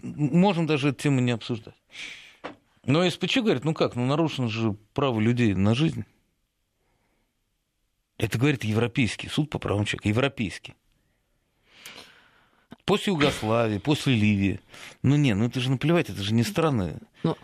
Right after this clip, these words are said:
Speaker 1: Евросоюза.
Speaker 2: давайте расширимся
Speaker 1: Понимаешь, да?
Speaker 2: от Е С П Ч, в принципе, до вот этих идеалов, которые разного рода
Speaker 1: Но это
Speaker 2: структуры
Speaker 1: не стра-,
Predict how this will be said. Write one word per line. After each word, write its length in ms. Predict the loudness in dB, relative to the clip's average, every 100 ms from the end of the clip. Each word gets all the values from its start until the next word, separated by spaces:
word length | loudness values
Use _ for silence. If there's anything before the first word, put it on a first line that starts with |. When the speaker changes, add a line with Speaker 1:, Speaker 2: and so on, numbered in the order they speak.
| -2
Speaker 1:
Евросоюза. 480 | 0 2 0 0 2
Speaker 2:
давайте 280 | 0 -2
расширимся 480 | -4 -2 -2 -2 0
Speaker 1:
Понимаешь, 240 | 2 2 0
да? 160 | -2
Speaker 2:
от 200 | -2 -4
Е 200 | -2 -2
С 60 | -2
П 100 | -4
Ч, 160 | -2 -4
в 80 | -2
принципе, 520 | 0 0 -4 -4 -4
до 540 | 0 2 4 2 0 -4 -16 -6
вот 160 | -2
этих 260 | -2 -4 -4
идеалов, 420 | -2 0 0 -2
которые 360 | -4 -4 0 0
разного 420 | 0 0 -2 0
рода 180 | 0 2
Speaker 1:
Но 140 | 4 4
это 80 |
Speaker 2:
структуры 220 | 4 4 4
Speaker 1:
не 60 |
стра-, 180 | 4 0